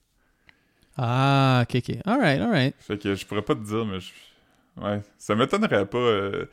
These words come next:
Speaker 2: je pense quand même qu'il, qu'il est vaniteux pas mal, euh, Jean-Thomas Jobin. J'ai vraiment cette impression-là.
Speaker 1: Ouais, je, je crois, je crois que oui aussi, là,
Speaker 2: Malgré
Speaker 1: tu sais.
Speaker 2: le fait qu'il y a un sweatshirt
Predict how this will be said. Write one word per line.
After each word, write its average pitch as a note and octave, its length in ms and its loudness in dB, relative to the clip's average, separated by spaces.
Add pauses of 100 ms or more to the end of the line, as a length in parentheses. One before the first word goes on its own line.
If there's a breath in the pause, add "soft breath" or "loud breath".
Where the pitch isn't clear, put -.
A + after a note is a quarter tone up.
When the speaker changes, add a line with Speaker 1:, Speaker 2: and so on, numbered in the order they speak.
(140 soft breath)
Speaker 2:
je - 100 -16
pense D#3 180 -2
quand - 140 -6
même B3 160 -4
qu'il, A2 220 -6
qu'il G#2 160 -4
est - 20 -4
vaniteux G#2 480 -2
pas G#2+ 160 0
mal, G#2 220 -2
euh, G2 260 -6
Jean-Thomas G2 440 -4
Jobin. G2+ 340 -4
J'ai G#2+ 180 -4
vraiment A2+ 240 -2
cette F3+ 140 -6
impression-là. G2+ 580 -8 (880)
Speaker 1:
Ouais, B2 400 4
je, A2+ 300 -6
je - 120 -8
crois, D#3 200 2
je - 100 -4
crois F3 140 2
que - 100 -4
oui C3 160 6
aussi, A2+ 460 2
là, G#2+ 60 2
Speaker 2:
Malgré A2+ 240 4 (100)
Speaker 1:
tu A#2+ 60 4
sais. C3+ 60 6
Speaker 2:
le A2+ 160 4
fait A#2 320 0
qu'il G#2+ 280 0
y G2 60 0
a G#2 80 6
un G#2 160 2
sweatshirt A2+ 540 -2